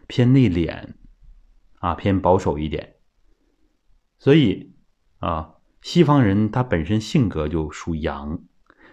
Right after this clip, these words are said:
所以他加上饮食，啊，呃，热性的食物多，所以他可以用一些冰的、凉的食物，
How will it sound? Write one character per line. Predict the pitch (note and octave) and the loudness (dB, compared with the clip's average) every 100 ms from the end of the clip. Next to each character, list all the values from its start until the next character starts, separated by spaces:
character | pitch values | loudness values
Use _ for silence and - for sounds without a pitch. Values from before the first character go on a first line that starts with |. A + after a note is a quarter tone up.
| _ | _
所 | A#2 | 2
以 | A2+ | 2
他 | - - G#2 G#2 - - _ _ | 0 -2 -2 -4 -8 -20 _ _
加 | G2+ F#2 | -4 -2
上 | F#2+ F2+ | 0 0
饮 | E2+ D2+ D2+ | 0 -4 -6
食， | - - D#2+ E2 A2 - _ | -8 -10 -6 -4 -4 -8 _
啊， | - D#2+ D#2 _ _ _ _ _ _ | -10 -10 -12 _ _ _ _ _ _
呃， | - E2 D2+ D2 C#2+ _ | -8 -6 -6 -8 -12 _
热 | _ D3+ B2+ | _ 4 4
性 | - | 2
的 | E2 | -4
食 | - | -4
物 | E2 D#2+ | -6 -6
多， | - G#2 G#2+ A#2+ _ _ _ | -4 -4 -4 -8 _ _ _
所 | - C#3+ | 0 2
以 | D3+ | 2
他 | G2 | -2
可 | F#2+ - | -6 -2
以 | F#2+ D#2 - - | -4 -4 -10 -6
用 | G2 G2 E2 | -2 -2 -2
一 | F2 | -6
些 | - | -6
冰 | E2+ - A2+ A#2 A#2 | -6 -2 0 0 -2
的、 | G2+ - _ _ - - | -4 -8 _ _ -20 -4
凉 | F#2+ E2 E2 A2+ | 0 2 2 0
的 | |
食 | A2 - - D#2+ | -2 -8 -6 -2
物， | E2 - | -2 -4